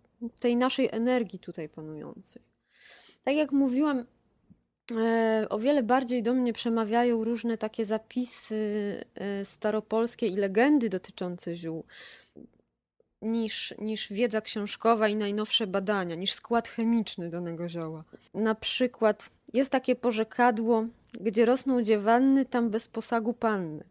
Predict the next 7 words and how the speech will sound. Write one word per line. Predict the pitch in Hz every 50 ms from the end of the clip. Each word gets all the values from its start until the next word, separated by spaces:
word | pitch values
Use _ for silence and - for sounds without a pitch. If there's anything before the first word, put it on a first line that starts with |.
| _ _ _ _ _ _ _ _ - - - - - - _ _ -
<laughs> | 247 294 - - - - - - - _ _ _ _ _ _ _ _ _ _ _ _ _ _ _ _ _ -
A | 196 208
dlaczego? | 214 233 262 277 269 - 269 202 180 185 180
Dlatego, | 190 196 220 240 294 349
że | 370 359
dziewanny | 285 285 285 233 247 269 294 302 311 302 294 240
rosną | 240 254 285 - - - 277 277 277 269 277